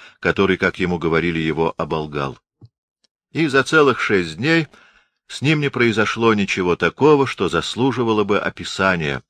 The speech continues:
По истечении же таковых его застигла ночь в стороне от большой дороги,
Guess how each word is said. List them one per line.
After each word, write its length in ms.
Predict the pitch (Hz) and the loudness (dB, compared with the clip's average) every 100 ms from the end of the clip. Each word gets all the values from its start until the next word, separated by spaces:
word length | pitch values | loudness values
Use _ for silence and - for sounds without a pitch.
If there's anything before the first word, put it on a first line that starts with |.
| - _ _ _ | -20 _ _ _
По 160 | - 85 | -4 -4
истечении 680 | - - 92 156 160 147 127 | -4 -6 -2 0 2 0 0
же 160 | 113 | 0
таковых 720 | 104 101 98 101 160 160 - _ _ _ | 0 0 2 4 2 2 -6 _ _ _
его 400 | 80 90 98 143 | -4 0 4 4
застигла 680 | 127 113 - - 139 127 120 | 4 0 -2 0 0 2 0
ночь 420 | 107 127 139 - - | 2 2 2 -2 -10
в 60 | |
стороне 480 | - 107 101 110 131 | -2 2 2 2 0
от 100 | 117 | 2
большой 380 | 107 104 127 120 | 0 0 0 0
дороги, 480 | 110 127 123 76 | 2 4 2 0